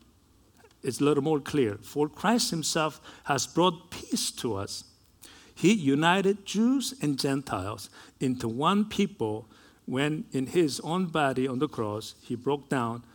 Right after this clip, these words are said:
the wall of hostility and separated us." It's not simply talking about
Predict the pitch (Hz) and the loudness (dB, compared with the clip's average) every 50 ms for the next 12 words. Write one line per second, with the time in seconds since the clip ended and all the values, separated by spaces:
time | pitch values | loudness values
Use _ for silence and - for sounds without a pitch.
0 | - - _ - - 117 107 107 120 131 139 139 143 139 139 - - 113 104 110 | -20 -20 _ -10 -6 -4 -2 0 0 2 2 2 2 0 -2 -6 -6 -8 -6 -6
1 | - - - 135 127 127 120 117 120 117 117 113 - - - - - _ - 127 | -8 -6 -2 -2 0 2 0 0 0 -2 -2 -4 -6 -14 -20 -20 -16 _ -4 -4
2 | 110 107 107 107 101 - - - 151 131 - 117 113 107 104 101 98 101 101 92 | -2 -2 -4 -6 -6 -4 -2 -2 -2 -2 -4 -2 -2 -2 -2 -2 -2 -4 -6 -8
3 | 98 - - - - - - - - - - 196 233 262 247 254 - - - - | -10 -12 -14 -16 -18 -10 -4 -2 0 2 4 4 4 4 2 0 -6 -6 -2 2
4 | - 208 202 185 185 175 160 151 - - - 185 - - 139 127 120 123 127 123 | 4 4 4 4 6 6 6 6 4 0 -4 -4 -2 0 0 0 0 0 0 -2
5 | 123 113 | -2 -4